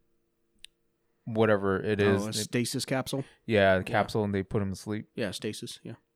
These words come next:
Speaker 1: That's what it's called?
Speaker 2: Yeah.
Speaker 1: So, you think they have that now?
Speaker 2: No, I don't think so.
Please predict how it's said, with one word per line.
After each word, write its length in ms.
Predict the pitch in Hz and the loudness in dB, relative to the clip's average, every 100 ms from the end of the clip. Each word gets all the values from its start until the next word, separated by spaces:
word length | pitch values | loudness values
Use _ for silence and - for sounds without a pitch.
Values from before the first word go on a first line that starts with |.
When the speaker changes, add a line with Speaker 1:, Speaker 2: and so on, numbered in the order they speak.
| _ _ _ _ | _ _ _ _
Speaker 1:
That's 160 | 117 - | -6 -6
what 60 | |
it's 80 | 98 | -2
called? 160 | 104 104 - - | -2 -4 -12 -14
Speaker 2:
Yeah. 80 | - - | -14 -6
Speaker 1:
So, 420 | - 110 - 123 _ _ _ | -4 -4 -6 -20 _ _ _
you 140 | 131 110 | -4 -2
think 180 | 110 | 2
they 100 | 107 | 2
have 180 | 101 104 | 4 4
that 120 | 101 | 2
now? 300 | 95 92 123 - _ - - - | 2 0 0 -8 _ -20 -20 -6
Speaker 2:
No, 240 | 180 160 156 | 2 4 4
I 60 | |
don't 120 | 147 123 | 0 -6
think 140 | 113 | -10
so. 120 | 110 | -10